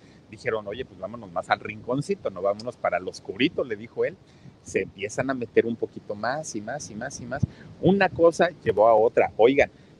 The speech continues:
cuando no, bueno, eh, ni ellos se dieron cuenta, pero cuando no, ya estaban ahí, miren, en plena pasión, Marta Sánchez y el novio, pero a todo lo que da ya Marta sin ropa, ya no, no, no, ya,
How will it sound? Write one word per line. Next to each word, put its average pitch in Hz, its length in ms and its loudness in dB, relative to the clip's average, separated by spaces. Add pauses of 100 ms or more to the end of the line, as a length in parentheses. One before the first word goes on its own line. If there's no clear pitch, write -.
cuando 117 640 0
no, 143 200 2
bueno, 147 300 -2
eh, 135 220 2
ni 135 140 -4
ellos 208 220 -2
se 143 120 -2
dieron 151 240 -2
cuenta, 143 360 -2
pero - 200 -4
cuando 107 260 -8
no, 156 60 -8
ya 175 100 -12
estaban 156 320 0
ahí, 117 120 -2
miren, 151 280 -8
en 110 180 -8
plena 131 320 -4
pasión, - 600 -2 (420)
Marta 123 340 0
Sánchez 151 600 -4
y 104 120 -6
el 95 140 -10
novio, 101 360 -4 (120)
pero 156 260 4 (220)
a 151 180 4
todo 160 520 2
lo 151 220 -4
que 98 100 -6
da 92 160 -2
ya 110 140 -4
Marta 117 300 -8
sin - 180 -20 (180)
ropa, 139 420 -6
ya 208 120 -20
no, 359 160 -12
no, 330 100 -12
no, 254 100 -10
ya, 208 200 0